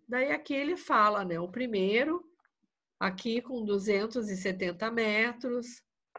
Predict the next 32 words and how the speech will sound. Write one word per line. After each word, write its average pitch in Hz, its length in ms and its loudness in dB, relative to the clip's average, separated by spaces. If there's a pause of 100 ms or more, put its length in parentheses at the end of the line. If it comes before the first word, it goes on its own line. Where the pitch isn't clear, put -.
(120)
o 185 80 -6
segundo 233 680 -2
com 202 160 -4
duzentos 175 360 -2
e - 20 -8
sessenta 185 420 -2
e 233 80 4
seis, 220 760 2
o 170 80 -6
terceiro 202 680 0
duzentos 180 400 -4
e 190 80 -8
trinta 202 240 -8
e 254 100 0
sete, 220 380 -2
e 262 60 -10
fala - 240 0
as 262 100 -6
medidas 262 540 0
ali 269 160 -2
em 262 160 -6
metros. 196 640 -2 (560)
Né? 190 160 6
O 214 80 2
primeiro 196 480 2
aqui 208 280 2
é 185 100 4
em 180 260 -2
Balneário 180 580 4
Camboriú, 214 500 0
todos, 220 420 0
né? 180 160 -4